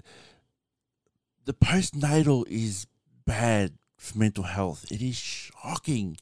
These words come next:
for mental health. It really is. But now that we've actually, we've covered the mothers, we've covered just normal people. Now let's cover something that's actually really personal to me.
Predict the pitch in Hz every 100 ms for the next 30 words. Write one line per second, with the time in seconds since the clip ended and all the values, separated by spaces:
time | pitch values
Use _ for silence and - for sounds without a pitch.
0 | - - _ - 113 110 104 98 101 85
1 | - - _ _ _ _ _ _ _ _
2 | _ _ _ - 135 185 185 139 170 107
3 | 82 - _ _ _ _ _ _ _ _
4 | _ _ _ _ _ _ _ _ _ _
5 | _ 123 120 156 175 165 160 143 143 139
6 | - 135 127 120 123 131 131 120 120 113
7 | 110 113 104 95 - 117 101 127 135 127
8 | 113 - _ _ _ _ _ _ _ -
9 | 120 123 127 110 123 127 110 87 _ _
10 | _ _ _ _ _ _ _ _ _ -
11 | 107 151 - - 135 123 117 127 117 110
12 | 101 107 110 110 113 - 107 101 113 107
13 | - 113 101 101 87 98 101 87